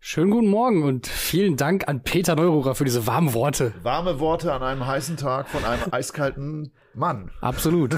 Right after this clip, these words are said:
Speaker 2: <laughs>
Speaker 1: Das war Peter Neururer am Gardasee, gefilmt von Felix Kropper und Ludwig Götze. Ähm, denn da war er am vergangenen Wochenende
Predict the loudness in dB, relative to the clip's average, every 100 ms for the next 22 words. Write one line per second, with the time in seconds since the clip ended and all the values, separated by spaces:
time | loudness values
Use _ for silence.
0 | -4 -6 -6 -6 -4 -2 2 2 2 2
1 | 4 4 4 4 4 0 -2 _ 2 4
2 | 4 4 4 2 2 2 0 -6 _ -4
3 | 0 2 0 -4 -8 -2 0 0 -2 -2
4 | -4 -2 -2 -2 -4 -6 -4 -4 -2 -4
5 | -6 -12 -14 -12 -2 2 4 2 2 2
6 | 2 2 2 2 0 -2 -4 -10 -16 -8
7 | -6 -2 0 2 2 2 0 2 2 0